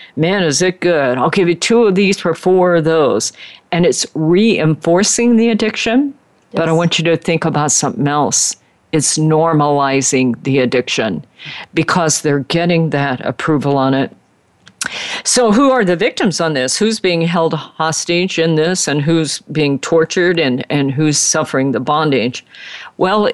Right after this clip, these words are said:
Speaker 1: it, it's all kinds of age ranges, as, uh, Susie pointed out here. The pedophiles are all kinds of age ranges that we've seen. Um, they can go from sixteen to eighty.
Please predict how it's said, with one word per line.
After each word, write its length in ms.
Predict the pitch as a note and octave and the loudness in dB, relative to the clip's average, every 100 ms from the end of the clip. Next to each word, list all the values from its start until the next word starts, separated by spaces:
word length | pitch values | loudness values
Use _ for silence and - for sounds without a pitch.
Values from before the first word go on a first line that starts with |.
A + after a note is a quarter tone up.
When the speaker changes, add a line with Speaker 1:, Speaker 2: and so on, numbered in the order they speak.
| - | 2
Speaker 1:
it, 200 | E3+ - | 0 2
it's 240 | E3 D#3 | 0 0
all 160 | G3 C4 | -2 -2
kinds 320 | - G#3 F#3+ | -2 -2 0
of 100 | D3+ | 0
age 300 | C#3+ D#3 - | 0 -2 -2
ranges, 520 | C3+ C3 C3 A#2+ C3 | 0 0 0 0 0
as, 280 | C#3 B2+ - | 0 0 -2
uh, 160 | - C3+ | -2 -4
Susie 420 | - E3 - C#3+ | 0 0 2 0
pointed 460 | - D3+ C#3 C3+ | 0 -2 0 0
out 240 | C3+ D3 C#3+ | 0 -2 -2
here. 340 | C#3+ A#2+ A2+ - - - - - | 0 0 0 -6 -16 -16 -18 -6
The 80 | E3 | -6
pedophiles 800 | - A3+ D#4 G#3 D3+ C3 C3+ C#3 | -2 -2 -2 -2 -2 -2 -2 -2
are 140 | G#2 | -2
all 160 | A#2+ C3+ | -2 -2
kinds 340 | - B2+ B2+ | -4 -4 -2
of 140 | C3 C3 | -4 0
age 280 | C3 A#2 | -2 0
ranges 460 | C3+ C3 C3 C#3+ D3+ | -2 -2 0 0 0
that 160 | B2 - | -2 0
we've 260 | D#3 D3 | 0 0
seen. 460 | - - C3+ C3+ F3 - | 0 0 0 -2 -4 -8
Um, 460 | - C#3 C3+ C3 B2 - | -4 -2 0 0 -2 -6
they 220 | B2+ D3 | -2 -2
can 180 | D3 D#3+ | 0 0
go 180 | C#3+ C#3+ | 2 0
from 200 | - D3 | 0 -2
sixteen 720 | - D3 - - D#3 D3+ D3 | 0 -2 -4 -2 0 0 0
to 260 | C#3+ C3 - | 0 -2 -4
eighty. 460 | - D3 C3+ D3+ G3 | -2 0 0 0 -2